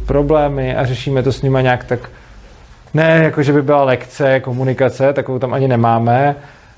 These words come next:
ale prostě jako je, je to fakt o tom, že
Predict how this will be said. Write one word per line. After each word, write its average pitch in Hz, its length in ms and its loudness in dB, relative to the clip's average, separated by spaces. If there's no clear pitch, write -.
ale 139 200 2
prostě 139 400 -4
jako 139 200 -4
je, 147 340 -2
je 151 60 2
to 135 100 -2
fakt 151 220 -4
o 139 80 -8
tom, 147 220 -4
že 147 340 2